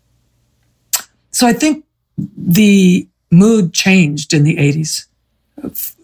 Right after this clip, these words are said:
for us, and it was, it was hard. It, it wasn't exciting. It was hard and commercial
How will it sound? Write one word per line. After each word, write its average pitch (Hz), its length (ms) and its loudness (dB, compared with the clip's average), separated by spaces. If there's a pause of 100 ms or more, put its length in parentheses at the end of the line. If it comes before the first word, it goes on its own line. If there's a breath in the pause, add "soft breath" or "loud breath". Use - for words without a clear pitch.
for 160 160 0
us, 151 240 -2
and 156 100 0
it 151 80 -2
was, 151 300 -4 (800 loud breath)
it 196 180 2
was 196 540 -4 (880)
hard. 165 520 -2 (1200)
It, - 200 -4
it 180 40 2
wasn't 175 260 2
exciting. 165 680 -2 (220)
It - 20 -14
was 160 160 -6
hard 151 420 -4 (1800 loud breath)
and 180 180 2
commercial 165 680 2